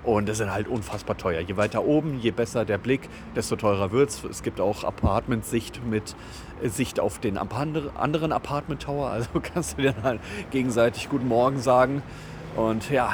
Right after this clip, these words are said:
da die Zimmer begrenzt sind, kann sein, dass es dein Schlafzimmer ist, wenn du dann nackt an der Scheibe rüber guckst. Egal. Ähm, ich fand die aber immer so interessant, weil so ein Apartment einfach mal ein Jahr lang mieten mit einer geilen Aussicht,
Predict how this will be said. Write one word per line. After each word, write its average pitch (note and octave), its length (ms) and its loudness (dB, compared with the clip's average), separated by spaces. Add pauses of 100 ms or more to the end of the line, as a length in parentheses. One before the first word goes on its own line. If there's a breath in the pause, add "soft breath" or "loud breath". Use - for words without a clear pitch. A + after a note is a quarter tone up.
da A2+ 160 4
die A#2 100 -2
Zimmer B2+ 220 2
begrenzt B2 380 0
sind, B2 120 -2
kann B2 140 -2
sein, A#2+ 200 2
dass A2+ 120 0
es A#2+ 100 -6
dein A#2+ 140 0
Schlafzimmer C#3 500 2
ist, C#3+ 100 0
wenn B2+ 120 0
du C3+ 100 -2
dann C3 220 2
nackt E3 240 2
an E3 100 4
der D3 180 4
Scheibe G#3+ 600 6
rüber G3+ 200 6
guckst. - 280 -8 (140 loud breath)
Egal. A#2+ 280 6 (260 loud breath)
Ähm, B2+ 220 4
ich - 140 -2
fand G#3+ 120 4
die A3 60 6
aber G#3 100 8
immer G3+ 140 4
so G3 80 4
interessant, G3+ 640 0
weil C3+ 240 8 (800 loud breath)
so - 160 6
ein F3 60 2
Apartment A3 920 4 (160)
einfach G#3+ 340 4
mal G3+ 300 6
ein F#3+ 140 2
Jahr D#3 240 6
lang F#3 200 6
mieten A3+ 440 2 (340)
mit D#3+ 80 0
einer D#3+ 140 4
geilen E3+ 280 4
Aussicht, G#3 560 2